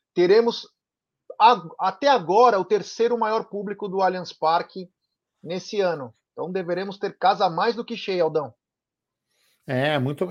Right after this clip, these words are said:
Speaker 2: Mas por que que subiu tanto assim? Não, não, não, não tinha esgotado o ingresso com trinta e cinco e novecentos? Eu não entendi essa.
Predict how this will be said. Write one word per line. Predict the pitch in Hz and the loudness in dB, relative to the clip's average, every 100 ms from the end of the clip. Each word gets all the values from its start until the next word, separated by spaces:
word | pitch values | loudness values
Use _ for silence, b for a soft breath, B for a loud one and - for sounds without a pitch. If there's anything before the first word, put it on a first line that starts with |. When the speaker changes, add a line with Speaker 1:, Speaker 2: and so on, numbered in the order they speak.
| 196 - 240 | -8 -6 -4
Speaker 2:
Mas | - | -2
por | 294 | -2
que | 285 | -4
que | 190 | -6
subiu | - 165 170 | -2 2 2
tanto | 160 156 156 | 0 -4 -6
assim? | - | -8
Não, | 170 180 | -8 -6
não, | 180 - | -8 -6
não, | 196 196 185 b b _ | -8 -8 -10 b b _
não | 190 202 | -2 -2
tinha | - 254 | 0 -2
esgotado | 170 160 180 170 | 0 2 2 2
o | 147 | 0
ingresso | 156 151 - | 0 0 -2
com | 127 | -8
trinta | 147 139 | -6 -4
e | 127 | -6
cinco | 151 135 | -8 -6
e | |
novecentos? | 131 120 - 185 131 110 | -6 -6 -6 -6 -6 -8
Eu | 127 | -8
não | 170 | -8
entendi | 180 220 180 180 | -6 -6 -4 -4
essa. | 123 113 - 104 | -2 -4 -8 -20